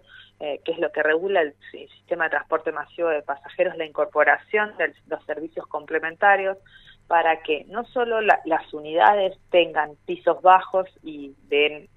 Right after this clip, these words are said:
mejor y mayor accesibilidad a las personas con movilidad reducida, sino que también se incorporen estos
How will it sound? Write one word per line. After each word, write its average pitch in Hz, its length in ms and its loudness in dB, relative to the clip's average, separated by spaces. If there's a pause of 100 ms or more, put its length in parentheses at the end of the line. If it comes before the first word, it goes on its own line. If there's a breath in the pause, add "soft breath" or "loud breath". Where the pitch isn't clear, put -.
(120)
mejor 160 640 2
y 156 80 -18
mayor 156 320 -4
accesibilidad 147 720 0
a 156 60 4
las - 140 -6
personas 160 380 -10
con 151 160 -10
movilidad 151 480 0
reducida, 170 500 0 (520 loud breath)
sino 214 200 -10
que 240 140 -2
también 226 460 -6
se 233 80 -16
incorporen 226 800 0
estos 185 380 -6